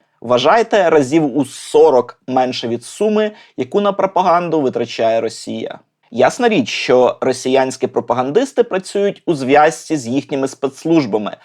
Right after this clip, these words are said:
одразу за трьома напрямками: на внутрішній ринок, на іноземних глядачів, як симпатиків, так і антипатиків, ну і на українську аудиторію. А як ви хотіли?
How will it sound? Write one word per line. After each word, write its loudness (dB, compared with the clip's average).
одразу 2
за 2
трьома 0
напрямками: -2
на 2
внутрішній -2
ринок, -2
на 2
іноземних 2
глядачів, 0
як 0
симпатиків, -2
так 0
і 4
антипатиків, 0
ну -2
і 2
на 2
українську 2
аудиторію. 2
А -2
як 4
ви -2
хотіли? -8